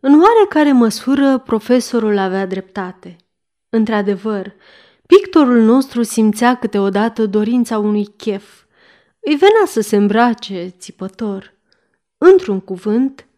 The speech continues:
îi venea să facă tot ce fac tinerii de vârsta lui. Se putea stăpâni totuși. Uneori, când stătea cu penelul în mână,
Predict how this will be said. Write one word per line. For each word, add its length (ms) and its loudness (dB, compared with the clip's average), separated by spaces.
îi 200 6
venea 360 4
să 180 -4
facă 360 -4
tot 420 -4
ce 140 -6
fac 360 -6
tinerii 400 0
de 120 -4
vârsta 400 -8
lui. 320 -12
Se 300 -8
putea 360 -6
stăpâni 480 -2
totuși. 800 -16
Uneori, 680 0
când 420 0
stătea 680 -4
cu 140 -12
penelul 520 -4
în 140 -4
mână, 440 -4